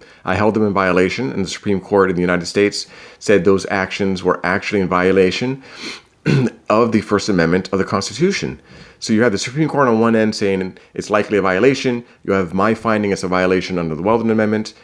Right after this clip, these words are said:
And then you had another instance where he went after anybody who did not want to pay for abortion coverage. This included parents who did not want to pay for abortion for their daughters, teenagers and up, that were still on their health plans.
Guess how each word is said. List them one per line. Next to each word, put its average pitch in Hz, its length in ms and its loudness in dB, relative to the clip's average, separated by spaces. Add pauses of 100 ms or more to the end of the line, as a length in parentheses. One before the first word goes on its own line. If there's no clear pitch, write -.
(340)
And 104 200 -2
then 196 240 2
you 147 120 2
had 104 420 0
another 113 440 0
instance 85 640 -4
where 90 140 0
he 92 80 0
went 120 320 2
after 92 560 0 (920)
anybody 117 440 4
who 110 120 -4
did 98 140 0
not 113 220 2
want 104 160 2
to 95 40 -2
pay 95 220 -2
for 92 200 0
abortion 82 400 0
coverage. 69 520 -6 (400)
This 113 200 2
included 117 480 4
parents - 560 -2 (340)
who 110 100 -6
did 101 120 0
not 113 240 2
want 113 100 4
to 107 140 -2
pay 104 200 0
for 95 520 2
abortion 95 640 -2 (140)
for 113 200 2
their 113 160 4
daughters, 113 600 -2
teenagers 117 640 0
and 110 80 0
up, 135 180 -2
that 80 140 -2
were 90 80 -2
still 104 260 -2
on 107 120 2
their 98 120 0
health 113 260 -4
plans. 67 460 -6